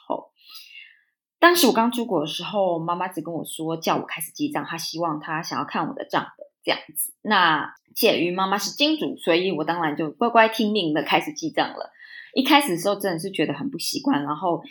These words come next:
很不想记，然后东漏一个西漏一个。尤其当时还没有，呃，smartphone，所以记账还要拿出你那个 Excel 的表啊，或者是特殊的，呃，软体来使用。那时候我还记得非常麻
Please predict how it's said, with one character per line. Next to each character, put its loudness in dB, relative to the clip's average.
很 -2
不 -2
想 -2
记， 2
然 0
后 0
东 4
漏 6
一 2
个 -4
西 2
漏 4
一 0
个。 -12
尤 8
其 2
当 6
时 0
还 0
没 -4
有， -2
呃， 2
smartphone， 0
所 0
以 2
记 0
账 8
还 8
要 8
拿 2
出 -6
你 -2
那 -4
个 0
Excel 0
的 -4
表 4
啊， 4
或 -2
者 -4
是 -14
特 2
殊 -2
的， 0
呃， -4
软 6
体 0
来 4
使 -4
用。 0
那 -4
时 -2
候 4
我 2
还 0
记 -6
得 -4
非 2
常 2
麻 0